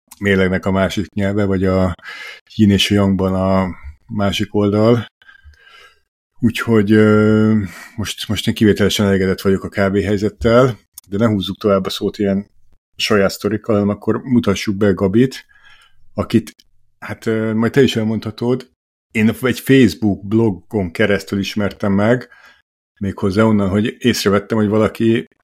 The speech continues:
hasonló témával blogol, mint én, csak sokkal igényesebben.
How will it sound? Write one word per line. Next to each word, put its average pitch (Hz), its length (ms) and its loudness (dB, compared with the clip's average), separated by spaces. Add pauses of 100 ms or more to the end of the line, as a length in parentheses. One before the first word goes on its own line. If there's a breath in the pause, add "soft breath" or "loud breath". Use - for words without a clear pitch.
(460)
hasonló 107 480 2
témával 98 380 0
blogol, 101 320 0
mint 95 160 2
én, 107 180 4
csak 117 140 -2
sokkal 98 300 -2
igényesebben. 95 800 0